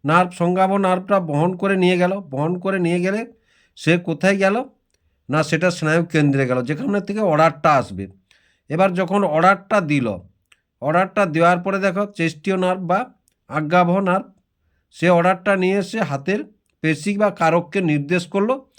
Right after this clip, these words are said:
যে, "তুমি সাড়া প্রদান করো বা দরজাটা খোলো।" হাতকে এখানে নির্দেশ দিল, "তুমি দরজাটা খোলো।" তখনই এই স্নায়বিক পথটা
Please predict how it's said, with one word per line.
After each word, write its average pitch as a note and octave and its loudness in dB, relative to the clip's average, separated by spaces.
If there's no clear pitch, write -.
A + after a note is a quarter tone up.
যে, D#3 2
"তুমি F#3 0
সাড়া D#3+ 2
প্রদান F3+ -2
করো G#3 -2
বা A3 2
দরজাটা E3+ 0
খোলো।" C3+ 0
হাতকে G3+ 0
এখানে G#3 -2
নির্দেশ G3+ 0
দিল, G3+ -2
"তুমি G3+ -4
দরজাটা F3+ 0
খোলো।" G3 -4
তখনই G3 2
এই G#3+ 0
স্নায়বিক F3+ 0
পথটা F3 -2